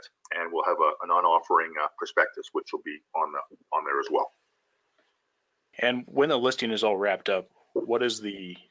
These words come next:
Speaker 2: the anticipated structure of the public company expected to be, and who are the substantial shareholders, uh, and how much will management own when it does go public?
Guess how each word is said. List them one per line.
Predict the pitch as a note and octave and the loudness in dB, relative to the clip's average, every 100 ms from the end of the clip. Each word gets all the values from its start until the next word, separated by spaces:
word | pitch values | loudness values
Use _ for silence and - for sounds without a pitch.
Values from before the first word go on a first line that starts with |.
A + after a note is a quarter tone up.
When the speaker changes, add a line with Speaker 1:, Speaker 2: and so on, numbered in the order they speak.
| _ _ _ | _ _ _
Speaker 2:
the | - G2 | -8 -6
anticipated | F#2 - A#2 - A2+ G2 F2+ | -2 0 0 0 0 0 -2
structure | - G#2+ - - | 0 0 2 0
of | E3 | 0
the | D3 | -2
public | - F#2 F2 - | -2 0 -2 -2
company | - - F2+ E2 E2 | -4 -4 -6 -8 -12
expected | - - G2 - - | -8 -4 -2 -4 -6
to | - | -6
be, | - F2+ E2 D#2 D#2+ | -4 -6 -6 -8 -8
and | E2 | -6
who | A2 A2 | -2 0
are | G2 | 0
the | F2 E2 | -2 -2
substantial | - - - G#2+ G2 F#2 F2 E2+ - - - - - - | 0 0 0 0 0 -2 -4 -4 -8 -18 -20 -18 -20 -16
shareholders, | - G#2 G2+ G2+ F2 E2 D#2 - - _ _ _ _ - | -2 0 2 0 -2 -2 0 0 -2 _ _ _ _ -4
uh, | F2+ F2 D#2+ | 0 2 0
and | F#2+ | 0
how | A2 | 0
much | A2+ - | 0 0
will | F#2 | -4
management | F#2 F#2 E2 D#2+ - - | -2 -2 -4 -8 -10 -4
own | F#2+ F2 E2 | -4 -4 -8
when | F2+ F2 | -6 -6
it | - | -2
does | F2 - | -2 -2
go | E2+ | -4
public? | - F2 - - - | -2 -2 -4 -12 -18